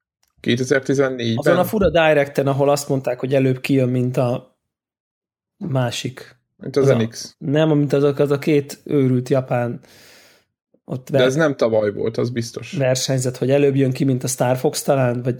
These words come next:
Speaker 2: a Star Fox jön ki előbb, mint tudjátok, volt az a
Speaker 1: Ja, igen.
Speaker 2: volt,
Speaker 1: Igen.
Speaker 2: volt az
Speaker 1: De
Speaker 2: a
Speaker 1: ki is jött a Star Fox.
Speaker 2: ki is jött, igen, elfelejtettem. Csak,
Speaker 1: Vitatható.
Speaker 2: csak el-, csak elfelejtettem, hogy ki jött.
Speaker 1: Vi-,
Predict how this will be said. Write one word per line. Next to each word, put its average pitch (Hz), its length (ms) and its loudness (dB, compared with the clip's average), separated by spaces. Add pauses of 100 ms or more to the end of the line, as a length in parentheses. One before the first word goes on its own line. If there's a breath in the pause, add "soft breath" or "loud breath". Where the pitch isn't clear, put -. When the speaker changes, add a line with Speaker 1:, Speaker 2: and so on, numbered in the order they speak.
Speaker 2:
a - 80 -8
Star 127 240 2
Fox 131 220 -4
jön 135 140 2
ki 139 120 0
előbb, 135 220 2
mint 127 280 -4
tudjátok, 127 460 0
volt 127 220 -2
az 127 100 0
a 120 200 -4 (320 loud breath)
Speaker 1:
Ja, 135 260 2
igen. 127 420 -2 (320 soft breath)
Speaker 2:
volt, - 200 -8
Speaker 1:
Igen. - 320 -12
Speaker 2:
volt 127 220 -12
az 131 80 -6
Speaker 1:
De 131 60 4
Speaker 2:
a - 40 -6
Speaker 1:
ki 185 180 2
is 147 160 0
jött 156 200 2
a 135 40 0
Star 123 360 2
Fox. - 300 -8
Speaker 2:
ki 123 160 -4
is 120 160 -10
jött, - 220 -10
igen, - 240 -6
elfelejtettem. 127 600 -4
Csak, 139 140 4
Speaker 1:
Vitatható. 147 300 4
Speaker 2:
csak 165 100 6
el-, 202 60 -2
csak 165 160 -4
elfelejtettem, 131 720 0
hogy 127 160 -10
ki - 100 -10
jött. - 320 -12
Speaker 1:
Vi-, 156 320 -2